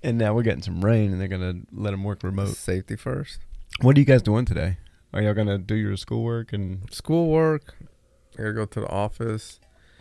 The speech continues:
Speaker 1: You
Speaker 2: Take
Speaker 1: take the
Speaker 2: care of some
Speaker 1: kids, or
Speaker 2: business.
Speaker 1: or does the, does the M stay home with the, uh, kids?
Speaker 2: Today?
Speaker 1: Yeah.
Speaker 2: Um,
Speaker 1: Or how do you
Speaker 2: she
Speaker 1: guys juggle that?
Speaker 2: She'll, well, she'll be staying home 'cause she's gotta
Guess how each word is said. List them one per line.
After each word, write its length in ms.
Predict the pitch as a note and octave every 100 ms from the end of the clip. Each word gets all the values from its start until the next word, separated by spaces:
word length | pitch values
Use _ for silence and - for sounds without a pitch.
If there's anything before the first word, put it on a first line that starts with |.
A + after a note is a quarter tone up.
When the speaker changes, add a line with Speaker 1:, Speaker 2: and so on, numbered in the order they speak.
| _ _ _ _ _ - _ - -
Speaker 1:
You 120 | C#3
Speaker 2:
Take 140 | B2+
Speaker 1:
take 120 | A#2
the 60 | G2
Speaker 2:
care 80 | B2
of 40 | C3
some 60 |
Speaker 1:
kids, 120 | F2+
or 140 | A2 G#2
Speaker 2:
business. 540 | G2+ G#2 G#2 - - -
Speaker 1:
or 100 | - A2+
does 180 | A2
the, 320 | - G2+ G2 G2+ _ -
does 180 | A#2
the 140 | A2 A2+
M 240 | B2 A#2+ A2+
stay 240 | G2+ - G#2+
home 240 | A2 A2
with 160 | G2+ -
the, 240 | G2 F#2
uh, 140 | F2 F2 - -
kids? 400 | - A2 F#2 - _ _ -
Speaker 2:
Today? 280 | C3 A#2 C#3 -
Speaker 1:
Yeah. 260 | - F2+ D2 - _ - -
Speaker 2:
Um, 420 | F2+ F#2 F#2+ G2 _ _ - _ _ _ _ _ -
Speaker 1:
Or 100 | A#2+
how 80 | A2+
do 60 |
you 60 | G#2+
Speaker 2:
she 60 | G#2
Speaker 1:
guys 160 | F#2
juggle 320 | E2+ F#2 E2
that? 220 | D#2 D2+ - -
Speaker 2:
She'll, 320 | - - D3 C3 -
well, 160 | A#2+
she'll 160 | A2 C3+
be 60 |
staying 260 | B2 A#2+ F#2+
home 300 | F#2+ F2+ F#2+
'cause 120 | F#2+
she's 200 | - G2
gotta 320 | F#2+ - E2+